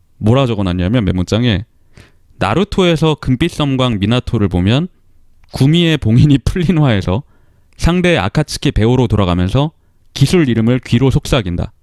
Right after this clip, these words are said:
<laughs> 이걸 왜 적어? <laughs> 이걸, 이걸 왜 적어놨지? 너무 자세하게 적어놨네요. 이런 거를 이제 자세하게 적어놓음으로써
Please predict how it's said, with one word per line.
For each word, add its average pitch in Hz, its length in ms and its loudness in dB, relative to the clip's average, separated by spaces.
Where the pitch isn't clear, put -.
<laughs> - 300 0
이걸 117 220 2
왜 - 140 -14
적어? - 280 -8
<laughs> - 80 -2
이걸, 139 360 2
이걸 131 360 4
왜 139 200 2
적어놨지? 113 560 -2
너무 208 220 2
자세하게 165 480 0
적어놨네요. 101 460 -2
이런 170 1040 0
거를 143 360 0
이제 117 580 2
자세하게 135 600 0
적어놓음으로써 107 1200 0